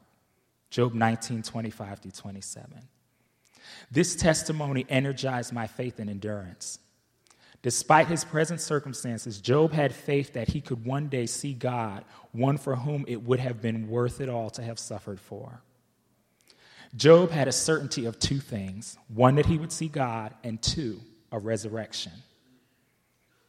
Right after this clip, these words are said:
The certainty of seeing God enabled him to endure pain unimaginable, unimaginable with a hope indestructible. Job's hope for resurrection didn't bring a masochistic pride into his suffering. Instead,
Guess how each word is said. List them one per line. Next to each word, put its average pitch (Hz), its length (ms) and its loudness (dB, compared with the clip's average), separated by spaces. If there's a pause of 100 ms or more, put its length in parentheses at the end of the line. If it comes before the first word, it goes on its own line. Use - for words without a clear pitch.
(500)
The 131 100 4
certainty 185 440 2
of 170 80 0
seeing 170 340 2
God 151 280 6
enabled 139 340 4
him 139 140 0
to 131 140 -4
endure 127 280 4
pain 151 400 -4
unimaginable, 131 800 -4 (140)
unimaginable 123 960 0
with 113 200 -2
a 104 60 -6
hope - 460 -8 (180)
indestructible. 110 840 -8 (1200)
Job's 175 340 8
hope 185 260 8
for 170 140 -2
resurrection 147 680 4
didn't 143 200 4
bring 127 200 6
a 120 40 2
masochistic 127 720 0
pride 139 500 0
into 120 220 -4
his 110 140 -4
suffering. 113 500 -4
Instead, 107 720 -6